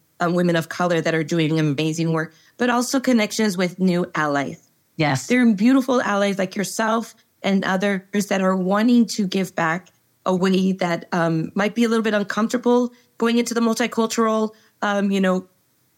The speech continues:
Speaker 1: dimension of this, this country. But it is those allies that we're also very much interested in connecting with. So we encourage them to, um, reach out to us 'cause we have so much to share about our community as we have want to learn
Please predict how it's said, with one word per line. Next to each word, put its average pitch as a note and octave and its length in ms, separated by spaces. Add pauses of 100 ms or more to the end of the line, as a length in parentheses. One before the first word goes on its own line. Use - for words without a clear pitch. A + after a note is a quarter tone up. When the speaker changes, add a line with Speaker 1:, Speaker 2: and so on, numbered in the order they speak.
Speaker 1:
dimension G#3+ 800
of G3+ 300
this, F#3+ 320
this F#3+ 300
country. G3+ 520 (440)
But A#3 120
it B3 140
is B3+ 160
those A#3 260
allies G#3 340
that A3 100
we're G3 160
also F#3 340
very F#3 220
much F#3+ 220
interested F3+ 480
in F3+ 100
connecting E3+ 520
with. F3 120
So - 140
we F#3+ 100
encourage G3 540
them F#3 240 (440)
to, F#3+ 560
um, E3 420
reach B3 240
out G#3+ 200
to G3 180
us D#3+ 260 (120)
'cause F#3 160
we A#3+ 140
have C4 140
so B3 200
much A#3 220
to G#3 100
share A3 240
about G3+ 200
our G3 100
community A3+ 680 (300)
as F#3+ 180
we A3 160
have G3+ 340
want G3 220
to F#3+ 120
learn F#3+ 400